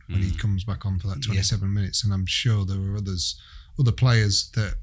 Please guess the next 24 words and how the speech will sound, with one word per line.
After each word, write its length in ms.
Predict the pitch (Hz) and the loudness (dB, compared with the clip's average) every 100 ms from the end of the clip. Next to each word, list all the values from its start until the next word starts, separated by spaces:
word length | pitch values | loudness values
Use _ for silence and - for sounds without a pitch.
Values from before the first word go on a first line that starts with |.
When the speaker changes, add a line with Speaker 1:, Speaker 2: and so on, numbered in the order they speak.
| - | -8
Speaker 1:
where 160 | - 107 | -4 -2
it's 160 | 98 120 | -2 0
less 320 | 101 - - | 0 0 -2
well 220 | 104 92 | -2 -2
publicised, 640 | 98 92 92 98 90 92 - - | -4 -4 -4 -6 -6 -8 -10 -6
Speaker 3:
Mm. 240 | 92 87 78 - - - - | -2 -2 -6 -14 -20 -20 -4
Speaker 1:
that 280 | 104 98 - - - - - | 0 0 -4 -14 -20 -20 -10
you 100 | 101 | -6
just 200 | 101 - | -4 -2
think, 300 | 95 90 - - - | -2 -2 -6 -12 -6
you 80 | - | -2
know, 220 | 92 90 | 0 0
I 80 | 101 | 0
think 300 | 101 107 92 | 0 -2 0
Dele 240 | 107 95 95 | -2 0 -2
Alli 180 | 92 | -2
springs 320 | 85 - 90 87 | -4 -4 -6 -4
to 100 | 92 | -4
mind, 380 | 92 85 90 | -4 -4 -4
Speaker 3:
Mm. 100 | 110 | 0
Speaker 1:
someone 380 | 113 117 107 95 | 4 4 4 2
that 160 | 95 98 | 0 -2
you 60 | 104 | -2
think, 300 | - 101 | 0 0